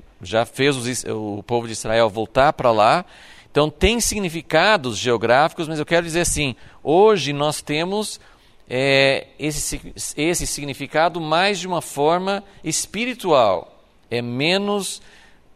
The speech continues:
é, eu não preciso ir pra lá, eu não preciso vir pra um local como esse para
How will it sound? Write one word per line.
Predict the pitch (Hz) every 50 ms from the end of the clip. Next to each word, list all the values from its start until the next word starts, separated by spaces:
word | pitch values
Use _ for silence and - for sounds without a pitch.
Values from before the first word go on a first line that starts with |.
| _ _ _
é, | - 113 107 92
eu | 139 156 170
não | 180 202 202
preciso | - 202 170 139 - - - 180 214 220 170 151 170 180
ir | 175
pra | - 175 156 147
lá, | 135 131 143 147 135 110 95 90 - 98
eu | 117 123 135
não | 156 170 147
preciso | - 151 135 - - 175 180 170 160 120
vir | 95 131 165 165
pra | - -
um | 143 143
local | 143 135 - - 143 143 147 147
como | - - 147 143 135 131
esse | 135 147 165 160 - - 180 -
para | - 160 156 160 160 156 156